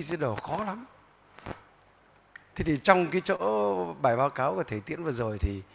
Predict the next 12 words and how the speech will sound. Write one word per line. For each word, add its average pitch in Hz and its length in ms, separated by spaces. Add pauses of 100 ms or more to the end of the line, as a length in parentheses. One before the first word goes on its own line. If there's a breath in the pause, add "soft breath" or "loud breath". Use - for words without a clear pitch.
(320 soft breath)
tôi 165 160
chưa 208 240
thấy 151 640 (380 soft breath)
đề 139 200
cập - 240
đến 143 180
cái 208 120
hình 127 180
ảnh 95 200 (220)
về 101 300
siêu 156 280
âm 151 200